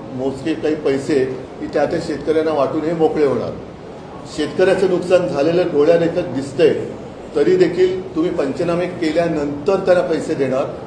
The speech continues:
माझं तर म्हणणं असं होतं की या सरकारने पंचनामे जरूर करावेत, करायलाच पाहिजेत, पंचनामे करून, अ, नुकसान भरपाई ही द्यायला पाहिजे,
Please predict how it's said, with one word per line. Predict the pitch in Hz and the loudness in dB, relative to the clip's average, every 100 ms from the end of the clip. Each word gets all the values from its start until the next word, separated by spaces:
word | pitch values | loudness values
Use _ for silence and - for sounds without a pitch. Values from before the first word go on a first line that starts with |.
| - - | -14 -10
माझं | 123 127 175 165 | 0 0 2 0
तर | 180 | 0
म्हणणं | 170 165 | 0 0
असं | 170 - 165 | 0 2 2
होतं | 147 151 139 156 - - - | 4 2 0 -2 -8 -14 -6
की | 160 | 0
या | 151 165 165 | 4 2 2
सरकारने | 160 - 160 156 170 180 - - - - - | 0 2 2 2 -2 -4 -8 -14 -16 -16 -4
पंचनामे | 151 143 180 180 180 | -2 0 2 2 2
जरूर | 170 135 156 202 | 0 2 4 6
करावेत, | 180 151 139 | 6 6 4
करायलाच | 156 147 151 180 180 | 4 4 6 6 4
पाहिजेत, | - 127 160 | 2 0 -2
पंचनामे | - 139 139 170 170 | -4 -4 -2 -2 -2
करून, | 170 165 175 160 120 - - - - 127 | 0 2 6 4 2 -6 -10 -14 -12 0
अ, | 131 135 131 131 | 6 6 6 2
नुकसान | 139 - 180 | -2 0 2
भरपाई | 165 165 175 | 2 2 2
ही | 160 | 2
द्यायला | 143 135 165 | 4 6 6
पाहिजे, | 170 147 123 156 | 4 2 0 -2